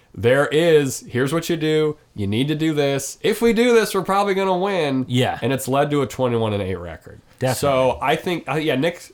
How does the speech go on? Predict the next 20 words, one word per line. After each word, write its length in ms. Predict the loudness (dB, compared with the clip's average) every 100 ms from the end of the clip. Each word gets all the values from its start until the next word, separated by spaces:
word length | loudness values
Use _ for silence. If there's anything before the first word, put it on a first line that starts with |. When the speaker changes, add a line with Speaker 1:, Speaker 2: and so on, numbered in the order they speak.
| -2
Speaker 1:
uh, 580 | 2 2 2 0 -2 -6 -18 -20 -20 -20 _ _ _ _ _ _
Ty 140 | -2 0
Lue's 180 | 0
coaching, 300 | 0 -4 -2
I 60 | -4
think, 240 | -4 -4
is 400 | -2 -4 -6 -12 -16 _ -6
a 80 |
little 200 | 0 0
disrespected 460 | 2 0 -2 -4 -4
at 80 | -2
twenty-five 380 | -2 -2 -2 -4
percent, 420 | -4 -4 -4 -2
but 120 | -4
the 80 | -2
P 180 | -2 0
G 100 | 0
and 100 | 0
Kawhi 220 | -2 0
playmaking 680 | -4 -2 -4 -4 -4 -4